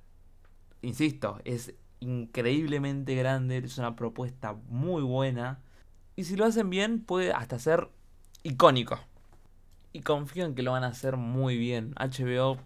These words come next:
siempre cuidó todos sus proyectos al máximo y no creo que descuiden a un pro-, a un pro-, a un proyecto tan grande como lo es Harry Potter.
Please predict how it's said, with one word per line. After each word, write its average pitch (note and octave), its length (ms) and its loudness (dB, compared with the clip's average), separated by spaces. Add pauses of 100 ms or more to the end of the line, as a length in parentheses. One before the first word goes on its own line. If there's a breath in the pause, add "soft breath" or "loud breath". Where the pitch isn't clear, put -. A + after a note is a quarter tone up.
(280)
siempre C3+ 380 -4
cuidó B2 260 0
todos B2+ 260 2
sus B2 120 -8
proyectos A#2 440 -10
al A2 160 -8
máximo C3 640 -8 (460 soft breath)
y A#2+ 100 -10
no C3 380 -2
creo B2 300 2
que A2 100 -8
descuiden A2+ 680 -4
a G#2 580 -4 (100)
un B2+ 240 -2
pro-, - 180 -14
a B2+ 120 0
un C#3 280 -2
pro-, B2+ 260 -6
a C#3+ 60 0
un F3+ 160 0
proyecto D#3 500 0
tan D#3 240 0
grande D3 360 4
como A2+ 240 -2
lo A2+ 100 2
es C3 420 -2 (100)
Harry C3+ 200 0
Potter. - 380 -8